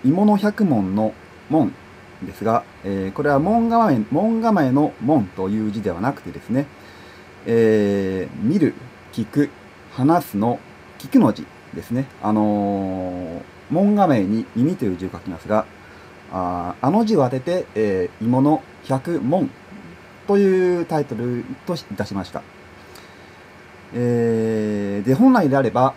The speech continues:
あー、この字は鋳物百文と、おー、読まなければいけないわけなんですが、えー、まあ、なんとなく語呂が悪いと思ったものですから、えー、無理やり鋳物百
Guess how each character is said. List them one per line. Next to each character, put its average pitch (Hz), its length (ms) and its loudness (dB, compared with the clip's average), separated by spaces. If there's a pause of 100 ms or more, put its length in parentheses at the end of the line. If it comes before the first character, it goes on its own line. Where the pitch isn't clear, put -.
あ 104 260 2
ー、 - 20 -4
こ 135 100 -4
の 156 140 2
字 160 100 0
は 110 200 4 (460)
鋳 110 100 0
物 165 340 2 (160)
百 156 380 -2
文 190 280 4
と、 107 120 -4
お - 20 -4
ー、 92 540 -12 (460)
読 120 140 -4
ま 120 100 2
な 104 80 -2
け 123 140 -8
れ 139 40 -2
ば 117 80 0
い 98 40 -4
け 110 100 -6
な 110 80 -2
い 110 60 -2
わ 107 80 -6
け 98 80 -10
な 90 80 -10
ん 85 60 -12
で 85 80 -14
す - 60 -16
が、 127 200 0 (640)
え 127 440 6
ー、 - 40 2
ま 120 80 2
あ、 - 20 4
な 151 140 6
ん 160 40 0
と 170 100 -4
な 170 100 0
く 117 160 -4
語 113 100 -2
呂 123 120 2
が 123 120 2
悪 123 160 2
い 139 80 0
と - 140 -8 (180)
思 113 160 -4
っ - 20 -6
た 101 100 -6
も 101 60 -2
の 101 120 -2
で 90 60 -14
す - 60 -18
か 139 120 -2
ら、 - 160 0 (180)
え 92 420 -4
ー、 - 0 -
無 117 160 2
理 185 100 2
や 180 100 6
り 156 100 -2 (540)
鋳 113 80 2
物 131 280 4 (200)
百 139 360 0